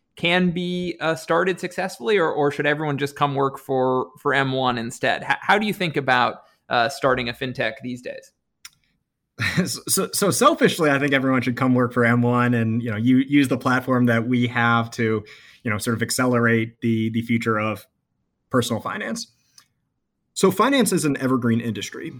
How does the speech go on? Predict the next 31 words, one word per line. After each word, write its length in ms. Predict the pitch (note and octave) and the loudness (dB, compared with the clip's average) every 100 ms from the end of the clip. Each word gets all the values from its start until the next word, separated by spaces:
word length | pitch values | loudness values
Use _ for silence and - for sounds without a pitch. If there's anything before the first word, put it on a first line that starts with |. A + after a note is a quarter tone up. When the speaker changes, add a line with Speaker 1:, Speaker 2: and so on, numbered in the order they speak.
| - | -2
Speaker 2:
People 260 | - D#3+ D#3+ | 0 2 2
will 100 | D3+ | 2
need 280 | C#3+ C#3 | 2 0
to 80 | - | -2
manage 300 | C3+ C3 B2+ | 0 0 0
their 160 | A#2+ A2 | 0 -2
money 240 | G#2+ G#2 | -2 -2
now. 480 | A2+ F3 F#3+ F#3+ F#3 - | -2 0 0 -2 -6 -8
They 100 | A2 | -4
will 340 | A2 G2+ G2 _ _ | -2 -4 -6 _ _
ten 180 | - F3 | -2 0
years 140 | F3+ E3+ | 2 0
from 140 | E3+ | -2
now. 180 | E3+ E3+ | -2 -2
They 140 | C#3 | 0
will 160 | B2+ B2+ | 0 0
fifty 320 | - A#2+ A#2+ | -2 -6 -6
years 200 | F2+ B2 | -8 -8
from 120 | B2 | -12
now. 260 | F#2+ D2 D3+ | -12 -12 -6
And 140 | E3 | 0
there 100 | F3 | 4
are 60 | E3 | 4
some 180 | D#3+ F3 | 4 2
basic 360 | G#3+ A#3+ G#3 | 2 0 -2
needs 380 | D3 C#3+ D3 A#2+ | 0 0 0 -2
that 300 | C3 A#2+ A#2 - _ _ _ _ _ _ _ _ - | -2 -2 -2 -6 _ _ _ _ _ _ _ _ -4
people 260 | F3+ E3 | 0 0
have 280 | B2 C#3 C3 | 2 2 2
across 400 | B2+ B2 A#2 A#2 - | 0 0 0 -2 -4
investing, 760 | A#2 B2 C3 - C3+ C3 B2+ | -4 -2 -2 -2 -2 -2 -4